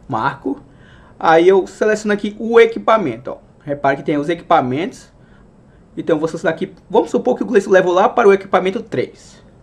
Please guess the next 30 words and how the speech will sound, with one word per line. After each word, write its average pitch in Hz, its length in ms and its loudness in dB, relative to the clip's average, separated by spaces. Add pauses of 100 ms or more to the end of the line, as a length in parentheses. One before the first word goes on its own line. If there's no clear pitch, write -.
(880)
Aí 156 200 2
eu 147 100 4
venho 143 220 2
aqui, 214 480 -2
eu 165 100 0
posso 156 260 0
solicitar 160 400 0
todos, 165 640 2 (760)
ou 175 80 0
eu 190 100 6
posso 185 200 0
solicitar 190 420 -2
individualmente 214 600 0
apenas 196 400 -2
o 214 160 6
item 196 140 6
que - 80 -8
eu - 60 -2
quero. - 340 -8 (640)
Vamos 185 160 -6
supor 202 260 0
que 208 100 -2
apenas 240 440 0
esse 220 260 2
item 202 180 -6
saiu. - 380 -4
Então 139 140 -6
eu 131 80 -8
clico 160 200 -8
aqui 151 300 -8